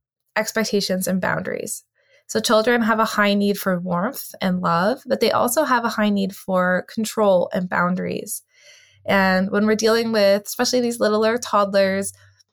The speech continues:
they don't have logical brains. And so they don't have the ability to think in a moment, "Hmm, is this a good decision? Is this a bad decision?" Especially, like, I think about, like, a baby, like a ten-month-old who's like, "Oh, I see a plug in an outlet.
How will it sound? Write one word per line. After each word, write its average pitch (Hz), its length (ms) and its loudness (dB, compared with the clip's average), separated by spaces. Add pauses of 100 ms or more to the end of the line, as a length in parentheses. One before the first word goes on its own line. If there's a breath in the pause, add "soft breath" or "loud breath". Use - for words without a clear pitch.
(180)
they 226 140 2
don't 220 420 2
have 202 280 0
logical 180 420 0
brains. - 520 -8 (120)
And 202 180 0
so 208 320 2
they 214 220 0
don't 196 280 0
have 220 160 0
the 214 100 2
ability 190 560 2 (120)
to 208 100 -4
think 214 260 -2
in 196 80 2
a 190 40 0
moment, 175 460 -2 (320)
"Hmm, 233 180 -4 (160)
is - 100 0
this 269 160 0
a 277 60 2
good 262 140 2
decision? 190 600 0
Is 185 120 -4
this 190 140 -6
a 214 40 -6
bad 220 260 2
decision?" 180 600 -2 (580)
Especially, 208 440 0
like, 202 220 2
I 208 80 2
think 214 200 -2
about, 208 240 2
like, 185 140 -2
a 196 140 -2
baby, 196 420 0
like 180 120 -2
a 196 60 -8
ten-month-old 180 680 -2
who's 185 180 -4
like, 175 340 -2 (520)
"Oh, 320 180 2
I 202 120 2
see 240 320 0
a 220 100 0
plug 202 420 0
in 196 140 -2
an 214 120 -4
outlet. 165 460 0